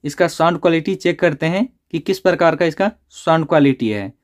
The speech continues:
तो आइए फटाफट से हम इसका कनेक्शन कर लेते हैं और साउंड क्वालिटी चेक करते हैं। तो दोस्तों, मैंने इस एम्पलीफायर में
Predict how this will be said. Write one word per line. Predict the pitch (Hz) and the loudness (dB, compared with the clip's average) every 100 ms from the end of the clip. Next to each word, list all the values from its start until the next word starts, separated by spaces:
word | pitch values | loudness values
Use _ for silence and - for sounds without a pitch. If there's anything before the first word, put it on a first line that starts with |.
| _ _ | _ _
तो | 135 | -2
आइए | 165 185 | 0 0
फटाफट | 190 185 185 180 151 | 0 0 0 -2 -2
से | 170 | -4
हम | |
इसका | 160 185 | -4 -4
कनेक्शन | 165 160 151 180 | -2 -4 -2 -4
कर | 160 165 | -4 0
लेते | 175 170 | 0 0
हैं | 196 269 | -2 -2
और | 143 139 | -2 -2
साउंड | 156 156 | -2 -2
क्वालिटी | 147 156 147 175 | 0 -2 -2 -6
चेक | 175 135 - | -6 -8 -4
करते | 117 110 110 | -8 -6 -6
हैं। | 104 95 117 _ _ _ _ _ - - _ _ _ _ _ _ _ _ _ _ _ _ _ - | -6 -8 -12 _ _ _ _ _ -20 -20 _ _ _ _ _ _ _ _ _ _ _ _ _ -2
तो | 156 | 0
दोस्तों, | 185 202 | 0 0
मैंने | 190 185 202 | 0 0 -2
इस | 180 151 | -2 -2
एम्पलीफायर | 151 165 160 151 | 0 -2 0 0
में | 151 | 0